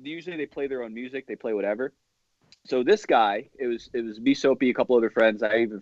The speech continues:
I don't even remember the exact scenario, but it was a weekend night out. And this Uber driver, uh, had something playing on his phone, um, and it was like he had, like, a, um, you know, on the newer cars you have, like, a dashboard,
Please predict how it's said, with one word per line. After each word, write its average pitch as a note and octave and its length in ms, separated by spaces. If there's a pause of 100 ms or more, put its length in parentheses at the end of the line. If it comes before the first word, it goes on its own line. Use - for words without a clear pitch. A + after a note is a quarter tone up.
(100)
I A#2 160
don't C3+ 200
even C3 60
remember A2 260
the F#2+ 80
exact F#2+ 260
scenario, E2 280
but G2+ 100
it G#2 40
was G2 100
a G2 80 (220)
weekend C3 320
night F#2+ 160
out. D2+ 180 (480)
And - 80
this F#3+ 140
Uber F3 240
driver, A2 500 (240)
uh, A2 180
had D#3 240
something C#3 240
playing C#3 300
on B2+ 100
his G#2+ 140
phone, F#2 340 (680)
um, G2 600
and D3+ 120
it - 20
was D3 120
like D3 220
he E3 120
had, D#3 180
like, C3+ 180
a, A#2 180
um, F#2+ 480
you E3+ 80
know, F3+ 100
on D3+ 80
the C#3 80
newer D3 260
cars A#2+ 320
you A2 100
have, G#2 200
like, G2 120
a F#2 40
dashboard, F#2+ 640